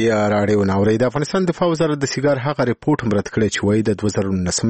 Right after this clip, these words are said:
میلادي کال د افغان ځواکونو د تلفاتو شمیر یو دېرش سلنه لوړ شوی و. د دفاع وزارت ویان قیس منګل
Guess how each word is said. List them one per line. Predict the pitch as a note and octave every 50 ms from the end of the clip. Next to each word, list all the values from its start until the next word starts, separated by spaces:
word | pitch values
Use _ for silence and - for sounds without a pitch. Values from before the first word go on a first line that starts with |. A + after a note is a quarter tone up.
| A2
میلادي | A2 G#2+ G2+ F#2+ F#2+ G#2 - -
کال | - G#2 G#2 G#2 G2
د | G2 F2+ E2+
افغان | - - G#2 G#2 G2+ F#2
ځواکونو | G2 F2+ E2 - - G#2 F#2
د | F2 - -
تلفاتو | F2 E2+ - - - G#2 - - F2+ -
شمیر | - A2 G#2+ G#2+ - - - - - - - - _ -
یو | A2 G#2+ A2+ C#3 D3+ D3 C3+
دېرش | B2+ B2 A#2 G#2+ - -
سلنه | - - E2+ F#2 F#2+ F#2+ G2 G2+
لوړ | F2+ E2 E2+ - -
شوی | - - - - - -
و. | - - - _ - - - - - - - - -
د | G2 F2+
دفاع | - - G#2+ G#2
وزارت | G2 F#2 G#2 G2+ G#2+ G2+ - -
ویان | G#2+ G#2+ A#2 C#3 D3 - -
قیس | C3+ B2 - - C3+
منګل | C3 C3 B2+ C3